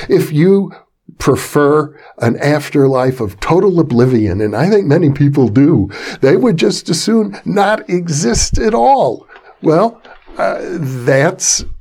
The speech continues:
within the realm of possibility and go into a deep sleep. In fact, Sir Isaac Newton, interestingly, he believed in, uh, uh, what people often refer to as the hereafter, the, uh, Christian idea of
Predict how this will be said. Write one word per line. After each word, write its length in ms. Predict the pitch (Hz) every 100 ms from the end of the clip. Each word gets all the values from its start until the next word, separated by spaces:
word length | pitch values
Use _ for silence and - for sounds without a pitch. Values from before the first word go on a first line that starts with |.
| - - 381
within 420 | 185 196 139 135 160
the 120 | 180
realm 400 | 135 120 131 185
of 120 | 202
possibility 960 | - 156 170 202 175 202 269 226 135 127
and 100 | 127
go 180 | 143 190
into 260 | 170 196
a 60 | 180
deep 320 | 156 202 202
sleep. 520 | - 165 202 240 - - -
In 140 | 143 139
fact, 480 | 139 220 185 - - - - - -
Sir 360 | - 196 - -
Isaac 480 | 139 156 156 151 127
Newton, 720 | 139 277 339 233 107 82 - _ _ _ _ _ _ _ _ _ _ _ -
interestingly, 1080 | 156 175 - 113 - - 113 101 107 101 101
he 160 | 180
believed 800 | 294 277 220 127 113 104 95 - - -
in, 320 | - 139 131 127
uh, 120 | 113
uh, 360 | 110 - 123 -
what 420 | 127 143 147 147
people 340 | 170 156 151
often 300 | 139 139 123
refer 340 | 117 104 127 110
to 180 | 110
as 200 | 113 107
the 80 | -
hereafter, 920 | 101 143 131 113 120 139 - - 80 - - 131
the, 160 | 131
uh, 200 | 117 -
Christian 500 | - 220 226 - 170
idea 480 | 127 120 110 127 117
of 240 | 131 113